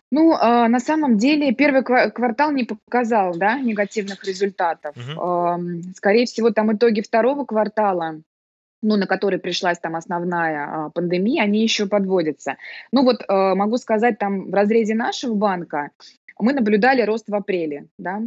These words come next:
Speaker 1: который опять также был связан, там, с финансированием поставщиков продуктов питания и товаров, там, первой необходимости. А, май-июнь, э, ну и вообще вторая, там, половина лета, а, исторически, ну, констатирует такой небольшой спад.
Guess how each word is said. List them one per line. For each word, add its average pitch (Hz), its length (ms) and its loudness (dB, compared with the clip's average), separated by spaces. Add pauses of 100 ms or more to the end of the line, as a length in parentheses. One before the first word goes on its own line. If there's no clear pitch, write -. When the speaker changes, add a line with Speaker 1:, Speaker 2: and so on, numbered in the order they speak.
Speaker 1:
который 175 320 -2
опять 190 260 -2
также 175 260 -2
был 165 160 -6
связан, 175 340 -4
там, 156 160 -10
с - 100 -14
финансированием 170 600 0
поставщиков - 600 -8
продуктов 165 500 -6
питания 170 580 -2
и 151 80 -6
товаров, 165 440 -2
там, 156 140 -8
первой 165 280 0
необходимости. 151 840 -10 (760)
А, 160 500 6 (220)
май-июнь, 254 880 2
э, 202 260 0
ну 262 140 2
и 220 120 2
вообще 220 260 0
вторая, 208 340 2
там, 175 240 -6
половина 226 520 -2
лета, 233 340 0
а, 165 460 -4 (360)
исторически, 247 640 0
ну, 226 280 0
констатирует 196 720 0
такой 160 260 -6
небольшой 160 440 -4
спад. 156 360 -12